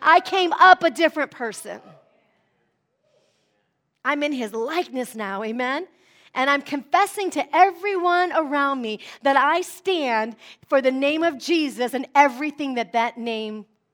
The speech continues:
denotes or talks about. I'm a living testimony of what Jesus has done in my life. And it doesn't mean I get it perfect. Look at the disciples. They were not perfect.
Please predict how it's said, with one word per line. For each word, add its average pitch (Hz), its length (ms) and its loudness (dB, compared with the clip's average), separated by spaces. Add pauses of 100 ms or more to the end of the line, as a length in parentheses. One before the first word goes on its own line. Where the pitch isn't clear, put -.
denotes 202 420 -14
or 202 60 -16
talks 175 340 -16
about. 180 380 -20 (1120)
I'm 262 160 -4
a 233 80 -2
living 427 640 -2 (320)
testimony 220 1080 -4 (260)
of 254 160 0
what 240 220 0
Jesus 233 600 2
has 202 160 -6
done 208 220 -6
in 208 120 -10
my 202 160 -8
life. - 520 -16 (640)
And 254 140 -4
it - 60 -16
doesn't 359 240 2
mean 359 160 0
I 330 80 2
get 302 180 -2
it 302 100 -2
perfect. 254 440 -4
Look 294 160 -4
at 381 100 -8
the 311 80 -8
disciples. 226 600 -2
They 294 140 -2
were 247 160 -6
not 311 240 -2
perfect. 359 580 -8